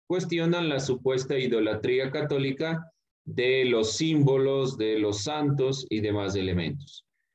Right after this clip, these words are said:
Entonces, Michel de Soro considera al hombre en oración como un árbol de gestos. Pondrá atención a lo que estoy diciendo porque su trabajo será explicar esto. Entonces, usted pone atención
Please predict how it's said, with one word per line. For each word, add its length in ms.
Entonces, 800
Michel 400
de 100
Soro 400
considera 840
al 220
hombre 420
en 120
oración 640
como 500
un 160
árbol 300
de 100
gestos. 400
Pondrá 280
atención 400
a 60
lo 60
que 60
estoy 280
diciendo 580
porque 500
su 340
trabajo 500
será 280
explicar 520
esto. 280
Entonces, 300
usted 360
pone 260
atención 840